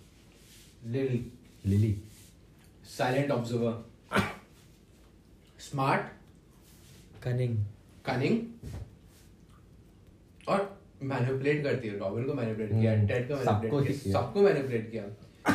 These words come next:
Speaker 1: एक साइलेंट ऑब्जर्वर, like, she is playing the chess, और ये सब पॉन्स थे।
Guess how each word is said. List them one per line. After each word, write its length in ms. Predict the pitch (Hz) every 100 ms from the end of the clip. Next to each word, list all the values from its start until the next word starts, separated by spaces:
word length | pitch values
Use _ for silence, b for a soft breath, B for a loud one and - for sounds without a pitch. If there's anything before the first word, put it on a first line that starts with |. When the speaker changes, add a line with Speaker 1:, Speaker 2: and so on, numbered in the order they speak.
| - 156
Speaker 1:
एक 140 | 156
साइलेंट 480 | - 120 120 147 151
ऑब्जर्वर, 560 | - 110 113 131 135 135
like, 200 | 143 139
she 440 | - 156 165 175
is 160 | 170 156
playing 300 | 151 156 165
the 160 | 123
chess, 160 | 139 139
और 120 | 143
ये 120 | 139
सब 280 | 160 - -
पॉन्स 360 | 113 120 - -
थे। 220 | -